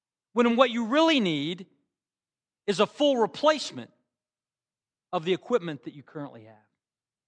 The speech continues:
What you really need is an infusion of the righteousness of Christ. What we really need is a replacement of this flesh and blood with an imperishable and immortal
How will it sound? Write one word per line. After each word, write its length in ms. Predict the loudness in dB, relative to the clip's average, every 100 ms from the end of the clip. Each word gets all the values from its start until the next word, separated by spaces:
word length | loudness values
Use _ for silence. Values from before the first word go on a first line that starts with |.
| _ _ _ _ _ _ _ _ _
What 200 | -4 -2
you 80 | -2
really 260 | 2 2
need 300 | 2 0 -2
is 340 | -2 -2 -2 -12 _ _ _ _ -6
an 80 | -4
infusion 760 | -4 -4 2 2 2 -2 -4
of 160 | -6 -6
the 80 | -2
righteousness 640 | -2 -2 -6 -12 -14 -16
of 100 | -20
Christ. 340 | -18 -18 -16
What 100 | -8
we 60 | -6
really 300 | 0 2 2
need 300 | 0 -2 -8 -14 _ -8
is 140 | -6
a 60 | -4
replacement 680 | -4 0 0 0 -6 -6
of 260 | -6 -6 0
this 380 | 2 2 -4 -14 -20 _ _
flesh 280 | 0 0 -2
and 140 | -6
blood 460 | -4 -2 -2 -4 -10 _ _
with 180 | -4 -4
an 140 | -8 -8 -2
imperishable 880 | -2 0 0 0 -4 -10 -10 -14 -18 _ _
and 140 | -14 -12
immortal 680 | -4 -2 -2 -2 -4 -6 -10